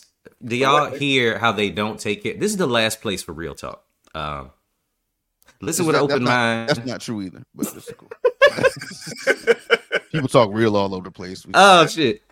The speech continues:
Speaker 1: He said, "No, no, it's, that's just a, that's our tagline. That's all that is." And <laughs> ain't that a bitch, Marcus?
Speaker 3: It's a good
Speaker 2: Mm.
Speaker 3: motto.
Speaker 1: Is it? Um, so yeah, yeah, I did the damn thing, y'all. Um, so this is what I've, I've been told I'm always failing on is
Speaker 3: Mm.
Speaker 1: small and thoughtful. So I,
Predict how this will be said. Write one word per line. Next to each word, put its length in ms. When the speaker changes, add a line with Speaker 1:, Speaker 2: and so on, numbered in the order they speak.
Speaker 1:
He 100
said, 160
"No, 100
no, 240
it's, 300
that's 180
just 160
a, 80
that's 200
our 80
tagline. 500
That's 140
all 160
that 160
is." 300
And 220
<laughs> 220
ain't 160
that 120
a 40
bitch, 260
Marcus? 400
Speaker 3:
It's 120
a 40
good 140
Speaker 2:
Mm. 60
Speaker 3:
motto. 380
Speaker 1:
Is 180
it? 340
Um, 360
so 160
yeah, 180
yeah, 220
I 20
did 200
the 60
damn 240
thing, 260
y'all. 440
Um, 540
so 420
this 200
is 100
what 360
I've, 280
I've 180
been 160
told 260
I'm 40
always 360
failing 440
on 420
is 360
Speaker 3:
Mm. 220
Speaker 1:
small 340
and 160
thoughtful. 400
So 180
I, 140